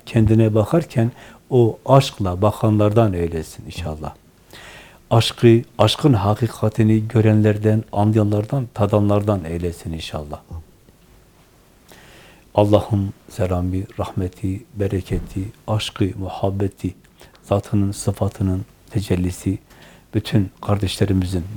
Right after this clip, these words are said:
gönlüne, üzerine olsun. Bütün müminlerin,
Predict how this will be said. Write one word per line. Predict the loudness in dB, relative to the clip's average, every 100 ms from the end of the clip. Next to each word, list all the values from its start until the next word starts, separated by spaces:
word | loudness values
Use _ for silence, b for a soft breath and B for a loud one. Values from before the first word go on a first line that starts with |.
| 0
gönlüne, | 2 4 2 0 -2 -6
üzerine | -4 0 0 0 -2
olsun. | -2 -6 -6 -6 -8 _ -6
Bütün | -6 -2 -4 -2
müminlerin, | -4 -4 -2 -2 -2 -4